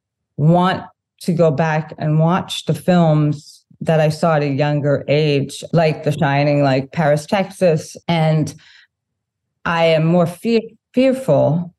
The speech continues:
of watching the latest movies because there's a part of me, the inner voice inside me that's saying, like, "You don't wanna feel like you have to live up to that," which is crazy because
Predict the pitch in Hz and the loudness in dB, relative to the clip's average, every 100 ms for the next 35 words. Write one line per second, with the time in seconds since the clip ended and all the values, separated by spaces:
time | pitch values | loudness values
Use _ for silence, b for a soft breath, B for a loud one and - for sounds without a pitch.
0 | _ 170 143 151 165 165 - 156 131 151 | _ -4 -2 0 0 -2 0 0 2 0
1 | 170 214 190 - 151 143 143 143 143 143 | 2 2 0 0 -2 -2 0 0 -2 -2
2 | 170 165 175 165 156 151 - _ 190 170 | -4 0 2 2 2 0 -4 _ 2 2
3 | 175 190 202 196 175 - - 190 175 170 | 0 0 0 0 -2 -8 0 2 4 2
4 | 165 - 170 - 190 180 165 180 175 160 | 0 0 0 2 2 2 2 2 0 -4
5 | - 180 170 160 151 151 - 165 156 151 | -2 -2 0 0 0 -2 -2 0 2 0
6 | 156 147 147 143 _ _ _ _ _ _ | 0 0 -2 -6 _ _ _ _ _ _
7 | _ _ - 180 190 208 190 185 180 180 | _ _ -2 2 2 2 0 0 0 0
8 | 175 165 151 165 143 156 147 143 139 139 | 2 2 0 -2 0 -2 0 0 -2 -4
9 | 156 104 87 85 - _ _ _ - 196 | -4 -2 -4 -6 -12 _ _ _ -2 0
10 | 196 180 160 - - 277 240 - 131 131 | 2 0 0 -6 -2 0 0 0 -2 -2
11 | 156 185 160 160 156 - | -4 0 2 2 -2 -8